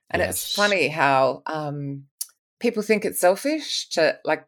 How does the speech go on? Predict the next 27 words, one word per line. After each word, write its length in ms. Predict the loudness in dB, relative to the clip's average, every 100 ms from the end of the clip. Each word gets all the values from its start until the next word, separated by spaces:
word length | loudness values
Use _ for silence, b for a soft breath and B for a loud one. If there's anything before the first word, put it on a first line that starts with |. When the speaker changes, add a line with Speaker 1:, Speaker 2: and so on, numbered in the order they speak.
| _ _
Speaker 1:
indulge 920 | -4 0 4 6 6 4 2 -4 -10 -6
in 180 | -6 -2
something 440 | 0 0 0 -2
that's 240 | -2 -4 -2
going 240 | 0 0
to 260 | 0 2 2
help 360 | 2 -2 0
them. 260 | -2 -2 -4 b b b b b b
But 140 | -16 -16 _ -6
I 80 | -4
assume 840 | -2 0 0 0 0 0 0 2
that 180 | 2 0 -4 -4
the 260 | -2 -4 -4
impact 520 | -2 0 2 2 0
on 380 | -4 -4 -6 -10 _ b b b b _ _
your 140 | -4 2
wife, 520 | 6 6 4 -4 -10
your 100 | -8
kids, 560 | -4 0 0 0 -8 -6
and 100 | -4
your 100 | -2
business 480 | 2 0 0 -4 -4
has 160 | -8 -2
been 200 | 0 2
massive 360 | 0 0 0
as 140 | 0 0
well. 420 | 0 0 -4